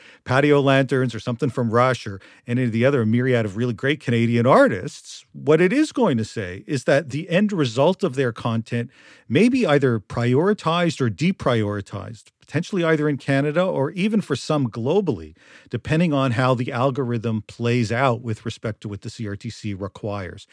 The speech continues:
And that's where, especially in the case of some of the large Canadian digital creators who've made a living out of this, who've found audiences both in Canada and even more around the world,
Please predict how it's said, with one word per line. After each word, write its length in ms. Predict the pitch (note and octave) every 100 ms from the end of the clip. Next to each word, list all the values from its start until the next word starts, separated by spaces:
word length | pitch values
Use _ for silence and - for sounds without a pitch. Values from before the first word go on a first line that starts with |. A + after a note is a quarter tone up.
| - -
And 160 | A#2+
that's 380 | A#2+ G#3 C4+ -
where, 260 | E3 C3 A#2+ - - -
especially 560 | B2+ - B3+ - B3
in 60 | F3+
the 60 |
case 300 | C#3+ D3+ C#3+
of 80 | C#3+
some 160 | - B2+
of 60 |
the 100 | A2+
large 580 | G#2+ F#2+ A#2 C3+ C3 -
Canadian 500 | - A2+ A#2+ A2+ A2+
digital 360 | F#2+ G2+ G#2+ G2+
creators 300 | - G2+ G2+ A2 F2 -
who've 180 | B2 - - - B2
made 200 | C#3+ C3
a 60 |
living 380 | A#2+ C#3 D#3 D#3
out 140 | D3+
of 100 | C#3
this, 260 | B2 C#3+ -
who've 100 | G#2+
found 520 | - - B2+ C3+ D#3+ -
audiences 600 | C3 C#3+ C#3 B2+ C#3 A2
both 240 | C3+ A2+
in 100 | F#2
Canada 520 | - B2 C#3 D3 D3+
and 180 | D3 A2+
even 240 | A2 G#2
more 320 | G2+ G#2+ B2 C#3
around 340 | A2+ G#2+ G2+
the 80 | G2+
world, 420 | G2 A2 A#2 G#2+